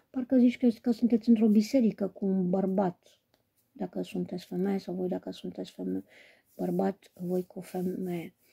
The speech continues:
Vă văd aici, parcă orică vă cununați într-un cadru restrâns, orică voi cu un bărbat, vă duceți într-o biserică. Aici vă văd așa, într-o,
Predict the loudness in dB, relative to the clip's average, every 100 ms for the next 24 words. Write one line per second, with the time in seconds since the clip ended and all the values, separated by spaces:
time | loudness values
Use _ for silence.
0 | -20 _ -10 -4 -2 -2 -4 -8 -10 -6
1 | -4 -2 -2 -2 -2 -4 -2 -2 0 2
2 | 0 -4 -2 2 4 6 4 2 -4 -8
3 | -6 -8 -6 -2 -2 -2 -4 -4 0 2
4 | 2 0 -2 0 2 0 0 0 0 -2
5 | -4 -6 _ -20 -20 _ -4 -2 -2 -4
6 | -2 -4 -2 -2 -4 -6 -6 -4 -4 -10
7 | -12 -12 -12 -8 -6 -4 -6 -8 -8 -10
8 | -10 -12 -12